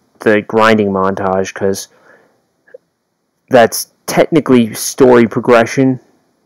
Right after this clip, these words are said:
technically. So, we'll have to pass on that. But, hopefully we can at least get the E X P share before the end of this episode.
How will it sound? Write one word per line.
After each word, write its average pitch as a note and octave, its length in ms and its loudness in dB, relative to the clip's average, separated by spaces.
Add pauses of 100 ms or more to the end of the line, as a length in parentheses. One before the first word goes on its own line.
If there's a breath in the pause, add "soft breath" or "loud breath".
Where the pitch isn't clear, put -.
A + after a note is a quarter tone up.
(120)
technically. B2 720 -2 (2250)
So, G2 580 -2 (880)
we'll C3 100 0
have B2+ 120 2
to - 80 -16
pass A2+ 480 -2
on G2 200 -2
that. F#2+ 340 -10 (1900)
But, G2+ 360 2 (840)
hopefully E3 300 4
we D3+ 100 4
can C#3+ 120 4
at C#3 100 2
least C#3 180 2
get C3+ 140 2
the B2+ 220 -2
E B2+ 60 4
X A#2 200 0
P A#2 260 -4
share A2+ 380 4
before G#2+ 340 0
the G2+ 300 2
end A2+ 180 -2
of G#2 80 -2
this G#2 180 -2
episode. G#2 580 0